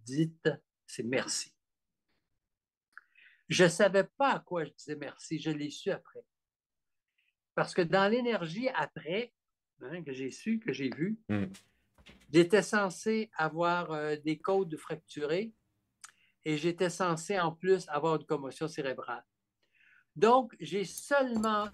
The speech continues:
Speaker 1: eu une fracture multiple de la jambe.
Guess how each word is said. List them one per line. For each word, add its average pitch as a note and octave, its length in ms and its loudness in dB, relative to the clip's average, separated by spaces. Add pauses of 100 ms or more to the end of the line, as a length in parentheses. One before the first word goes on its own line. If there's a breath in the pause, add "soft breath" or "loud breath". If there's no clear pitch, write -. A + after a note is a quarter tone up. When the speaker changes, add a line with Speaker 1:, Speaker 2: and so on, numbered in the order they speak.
Speaker 1:
eu A#3 220 0 (100)
une E3+ 120 -4
fracture F#3+ 540 -2
multiple E3+ 560 -2 (100)
de C#3+ 100 -4
la B2+ 180 -6
jambe. A#2+ 340 -14